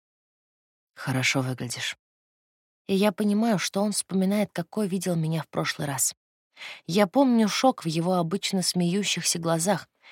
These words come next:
когда я лежала, свернувшись калачиком на боку, подтянув ноги к животу, на узкой кровати в стерильной зелёной комнате,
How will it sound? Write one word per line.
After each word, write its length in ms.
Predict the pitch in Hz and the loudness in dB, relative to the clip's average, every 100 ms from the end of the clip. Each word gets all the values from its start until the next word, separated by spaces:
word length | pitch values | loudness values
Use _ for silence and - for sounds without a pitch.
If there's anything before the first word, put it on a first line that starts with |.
| - - | -20 -4
когда 260 | 175 165 | -2 2
я 220 | 165 175 | 4 4
лежала, 400 | 196 156 160 196 | 4 2 2 2
свернувшись 580 | 175 - 160 180 - 156 | 2 -2 0 0 0 -6
калачиком 560 | - 160 165 - - 160 | -2 0 0 -2 -4 -4
на 80 | 151 | -2
боку, 400 | 151 - 196 175 _ - _ _ | -4 -2 -4 -4 _ -20 _ _
подтянув 520 | 220 - 202 202 202 | -2 0 2 4 4
ноги 300 | 185 170 156 | 2 2 0
к 80 | 147 | -2
животу, 520 | 151 143 139 151 143 - - _ - | -2 -2 -4 -6 -8 -12 -20 _ 2
на 200 | 170 175 | 4 6
узкой 300 | 202 - 160 | 2 0 0
кровати 440 | 165 156 180 - | 2 2 0 -2
в 60 | 135 | -6
стерильной 480 | - 165 170 175 | -4 -2 2 2
зелёной 340 | 151 156 160 151 | 0 0 -2 -2
комнате, 580 | - 190 165 139 - | -2 0 0 -2 -6